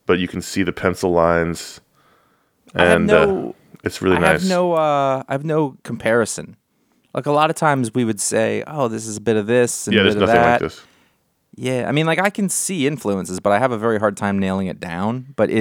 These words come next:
Speaker 2: is, uh, it is of its own entirely unique. But, but, you know, like, quality storytelling. You know,
Speaker 1: Yeah.
Speaker 2: the, there's,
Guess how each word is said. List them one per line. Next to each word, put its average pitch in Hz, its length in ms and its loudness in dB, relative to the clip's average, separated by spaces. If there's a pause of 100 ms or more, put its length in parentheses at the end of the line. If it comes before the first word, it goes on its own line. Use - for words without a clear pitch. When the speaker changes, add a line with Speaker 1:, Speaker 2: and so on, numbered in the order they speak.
Speaker 2:
is, 110 240 0
uh, 113 60 2
it 123 180 2
is 127 120 0
of 151 100 4
its - 120 -4
own 110 220 2
entirely 95 500 -2
unique. 87 420 -8 (400)
But, 147 180 2
but, 147 200 0 (400)
you 147 80 -6
know, 123 60 -2
like, - 300 -6
quality 101 360 0
storytelling. 123 600 -2 (280)
You - 80 -6
know, 95 120 0
Speaker 1:
Yeah. 90 60 -4 (140)
Speaker 2:
the, 101 160 2
there's, 101 320 2